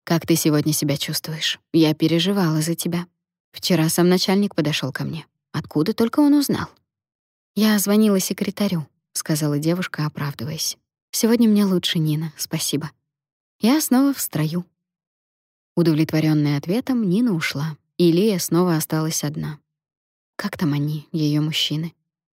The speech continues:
В кабинете начальника Ален сидел на своем месте, по правую руку от него место занял Мариан,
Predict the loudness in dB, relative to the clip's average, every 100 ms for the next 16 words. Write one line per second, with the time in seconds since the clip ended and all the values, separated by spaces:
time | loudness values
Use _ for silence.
0 | _ _ _ _ _ _ _ -2 2 4
1 | 4 4 2 2 4 4 2 2 2 2
2 | 0 0 2 2 2 2 2 4 4 2
3 | -2 -2 -4 -4 _ _ -6 0 0 2
4 | 2 2 0 0 0 0 0 0 0 0
5 | -2 2 2 4 2 2 2 0 -2 -6